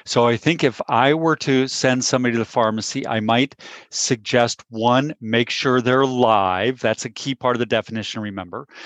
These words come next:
Number two, have they been studied? So a few probiotics, and I wanna be careful about, I don't wanna single one out as good or bad,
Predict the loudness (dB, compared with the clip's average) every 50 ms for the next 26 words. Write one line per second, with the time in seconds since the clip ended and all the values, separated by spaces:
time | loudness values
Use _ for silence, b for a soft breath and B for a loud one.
0 | B B B B 0 0 2 2 2 0 -2 -2 0 0 0 0 -2 -6 -10 -4
1 | 0 2 2 2 4 2 2 2 2 2 2 2 2 2 0 -4 -6 -8 -6 0
2 | 0 2 2 2 0 -2 -4 -8 -14 B B B B B -8 -2 0 2 2 0
3 | -2 -4 -10 -6 -2 -2 -2 -2 -4 -2 0 2 2 4 4 4 4 4 2 2
4 | 0 -2 0 0 0 0 0 -2 -4 -4 -2 -2 -2 0 2 0 0 2 2 0
5 | 2 0 -4 -2 0 0 0 0 -2 0 -2 0 0 0 0 0 2 2 2 4
6 | 4 4 4 2 0 -2 -4 -4 -2 -2 0 0 0 0 2 0 2 0 -2 -4